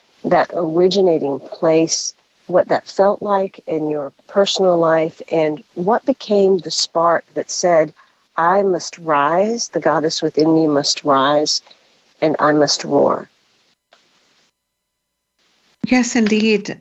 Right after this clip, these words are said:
Speaker 2: I think, uh, all women have to face at some time or the other this ugly truth that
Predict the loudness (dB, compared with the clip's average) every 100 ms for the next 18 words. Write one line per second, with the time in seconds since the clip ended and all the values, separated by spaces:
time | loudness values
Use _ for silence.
0 | -6 -4 -2 0 2 0 0 0 0 -4
1 | -6 _ _ _ -6 0 2 2 2 2
2 | 2 0 -2 -10 _ _ _ _ _ _
3 | _ _ _ _ _ _ _ _ _ _
4 | _ _ -4 -4 -2 -4 -2 -2 -2 -4
5 | -8 -8 -6 -4 -4 -2 -6 -4 0 2
6 | 2 2 0 0 0 0 0 2 2 0
7 | -2 -2 -6 -10 -16 _ -4 0 2 2
8 | 0 0 2 2 0 -2 0 -2